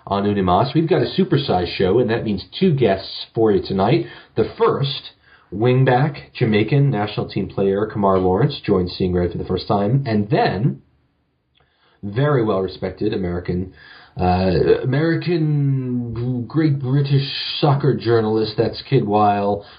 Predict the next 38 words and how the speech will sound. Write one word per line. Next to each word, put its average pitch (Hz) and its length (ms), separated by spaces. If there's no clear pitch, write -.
on 98 200
Twitter, 104 300
that's 98 160
Graham 92 260
Parker, - 340
will 90 120
be 82 100
joining 78 380
us, 82 180
writes 85 200
for 80 100
places 82 600
like 80 240
Grantland 80 540
and 90 140
The 87 60
Guardian 90 640
and 82 100
The 82 60
Wall 90 260
Street 85 200
Journal. 82 480
He 92 100
will 87 140
be 82 100
joining 92 300
us 95 120
to - 60
talk 98 200
Red 101 140
Bulls 190 220
and 147 120
a 117 40
little 120 220
fifa - 280
talk - 260
as 98 120
well. 117 320